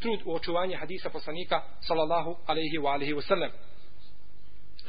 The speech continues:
Kako ne, kada je poslanik prenosio nama vjeru od poslanika, od Allaha te barake wa ta'ala, onako kako mu je Allah dželešanu naredio. Sve je doslovno prenio. „Ja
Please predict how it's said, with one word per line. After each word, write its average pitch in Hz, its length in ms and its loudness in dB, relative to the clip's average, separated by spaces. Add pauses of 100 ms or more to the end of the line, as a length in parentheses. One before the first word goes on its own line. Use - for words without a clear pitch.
(320)
Kako 269 320 10
ne, 277 200 6
kada 226 140 6
je 202 120 6
poslanik 226 500 2 (320)
prenosio 233 460 2
nama 214 200 2
vjeru 202 220 2
od - 100 -2
poslanika, 185 540 0 (100)
od 185 180 0
Allaha 185 340 2
te 170 120 2
barake 175 360 0
wa 160 120 0
ta'ala, 180 320 0
onako 190 420 2 (160)
kako 202 220 0
mu 180 60 -2
je 175 80 0
Allah 170 220 -2
dželešanu 156 300 0
naredio. 139 340 -2 (340)
Sve 208 140 2
je 277 180 6
doslovno 220 520 4
prenio. 190 340 0 (480)
„Ja 254 280 12